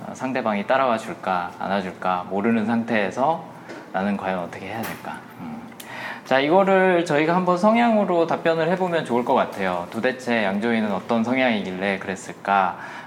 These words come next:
어, 또 장만옥은 어떤 성향이길래 그랬을까? 일단 양조위부터 한번 이야기를 해보죠. 어, 양조위 캐릭터에 대해서 가장 인상적인 장면이나 아니면 대사 이런 거 기억나는 거 있으세요, 혹시?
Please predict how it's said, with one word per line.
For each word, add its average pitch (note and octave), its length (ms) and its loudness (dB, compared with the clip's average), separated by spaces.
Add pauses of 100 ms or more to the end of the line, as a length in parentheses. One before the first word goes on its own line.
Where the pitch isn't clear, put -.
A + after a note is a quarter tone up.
(160)
어, F#2 280 -6
또 F#2+ 100 -4
장만옥은 G#2 540 0
어떤 A2+ 320 0
성향이길래 C3+ 680 0
그랬을까? - 640 -10
일단 C#3 280 4
양조위부터 D#3 480 2
한번 D3 280 0
이야기를 G2 400 -2
해보죠. C3 400 -2 (540)
어, B2+ 400 2 (320)
양조위 G#3+ 640 2
캐릭터에 G#3+ 920 2
대해서 F3 280 2
가장 D#3 500 0
인상적인 D#3+ 800 0
장면이나 D3+ 800 -2
아니면 C3 280 -2
대사 B2 280 0
이런 A#2+ 160 0
거 A#2 120 -2
기억나는 B2+ 420 -2
거 G2 80 -4
있으세요, G2 460 -8
혹시? - 280 -10